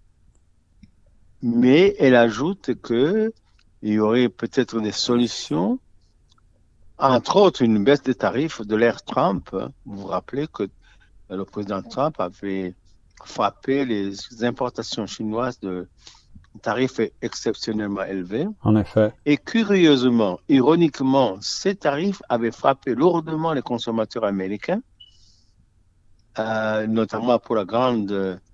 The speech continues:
Speaker 1: les produits de grande consommation de masse, plutôt que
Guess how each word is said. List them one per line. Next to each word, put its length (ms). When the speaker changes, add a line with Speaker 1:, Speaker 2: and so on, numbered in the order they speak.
Speaker 1:
les 140
produits 380
de 100
grande 320
consommation 680
de 120
masse, 500
plutôt 340
que 260